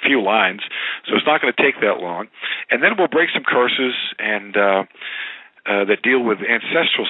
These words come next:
sins, because, uh, s-, you know, the, our deliverance, uh, oftentimes will not happen unless we confess not only our sins, but also the sins of the fathers.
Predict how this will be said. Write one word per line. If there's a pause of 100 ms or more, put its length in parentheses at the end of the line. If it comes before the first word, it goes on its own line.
sins,
because, (100)
uh,
s-,
you
know,
the,
our
deliverance, (840)
uh, (260)
oftentimes
will
not
happen (420)
unless
we
confess (440)
not
only
our (100)
sins,
but
also
the (120)
sins
of
the
fathers.